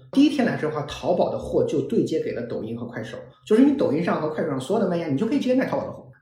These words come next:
你看这个事情来说的话，其实是说天然大家就是互通，把这个生态很早期的时候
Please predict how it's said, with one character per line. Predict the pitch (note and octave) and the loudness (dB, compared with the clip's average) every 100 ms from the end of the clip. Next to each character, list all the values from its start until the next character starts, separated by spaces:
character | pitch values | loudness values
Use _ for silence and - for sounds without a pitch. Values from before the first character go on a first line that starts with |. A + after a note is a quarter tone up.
| _ _ | _ _
你 | D#3+ | -6
看 | - A#3 | 0 2
这 | D#4 | 2
个 | |
事 | A#3+ G3 | 2 0
情 | E3+ | 0
来 | C3+ | -2
说 | |
的 | D3+ | -2
话， | D#3 | -4
其 | D3 | -6
实 | D#3 E3+ | -6 -6
是 | |
说 | E3+ F3 F3+ - - - | 0 2 2 -4 -14 -18
天 | - D4+ D4+ | -2 2 4
然 | F3+ C3+ | 2 0
大 | D#3 | -2
家 | D#3 | -2
就 | D#3+ | -4
是 | E3+ | -6
互 | - D#3+ | -6 -8
通， | - E3+ F#3 | -4 -2 -2
把 | A#2+ | -4
这 | B2 | -6
个 | D3+ | -6
生 | - F#3 | -6 -6
态 | F3 B2 | -6 -10
很 | - A#2+ F#3+ | -8 -6 -4
早 | E3+ | -6
期 | - B2+ | -6 -8
的 | B2 | -8
时 | A#2 | -8
候 | A#2 A2 | -8 -10